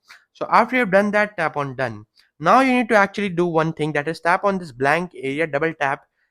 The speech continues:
and then you will be greeted with this, and here you have to select downloads. In downloads folder, you will find your config which you have downloaded.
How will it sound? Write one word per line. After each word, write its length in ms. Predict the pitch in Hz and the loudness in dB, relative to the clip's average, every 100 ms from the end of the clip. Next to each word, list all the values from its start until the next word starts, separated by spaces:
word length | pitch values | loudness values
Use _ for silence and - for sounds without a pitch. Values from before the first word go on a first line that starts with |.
| - | -8
and 140 | 127 | -4
then 160 | 139 180 | 0 2
you 120 | 196 | 2
will 100 | 180 | 0
be 140 | 175 180 | -2 -4
greeted 320 | 147 147 165 | -4 -4 -4
with 200 | 151 117 | -4 0
this, 380 | 151 160 160 - _ - - | 2 2 0 -14 _ -20 -8
and 160 | 147 | -6
here 240 | 135 185 226 | -2 0 0
you 80 | 220 | 0
have 180 | 202 202 | 0 -2
to 80 | 208 | -6
select 400 | 185 185 180 147 | -4 -6 -4 0
downloads. 600 | 139 135 113 107 107 - | 0 0 -4 -8 -10 -12
In 160 | 143 147 | -6 0
downloads 500 | 156 220 262 262 - | 4 6 4 4 6
folder, 320 | 202 202 208 | 8 8 6
you 160 | 190 | 4
will 140 | 175 175 | 2 0
find 320 | 165 165 180 | 2 2 2
your 120 | 175 | 0
config 520 | 165 139 131 - 180 | 0 0 0 -2 -6
which 160 | 156 160 | -6 -4
you 80 | 156 | -2
have 100 | 143 | 2
downloaded. 520 | 135 123 123 139 175 | 2 2 0 0 -2